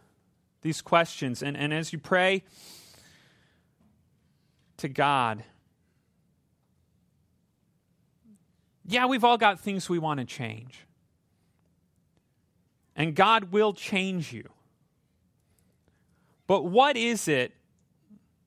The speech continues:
that He needs to work through? What step of obedience do you need to take to allow God to make those changes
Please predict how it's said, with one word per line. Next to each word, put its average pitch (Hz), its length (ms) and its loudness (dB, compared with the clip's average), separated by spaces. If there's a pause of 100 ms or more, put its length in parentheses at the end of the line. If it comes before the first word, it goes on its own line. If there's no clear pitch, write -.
(720)
that 160 160 -2
He 214 160 -4
needs 196 280 -6
to 170 80 -6
work 147 240 -4
through? 131 260 -4
What 226 280 4
step - 420 0
of 196 140 0
obedience 139 1040 -4 (960)
do 143 100 -8
you 170 200 -2
need 208 180 -2
to 165 80 -2
take 147 460 -4
to 139 180 -6
allow 139 360 0
God 135 420 -2
to 135 100 -8
make 120 320 -6
those 120 260 -6
changes 110 680 -12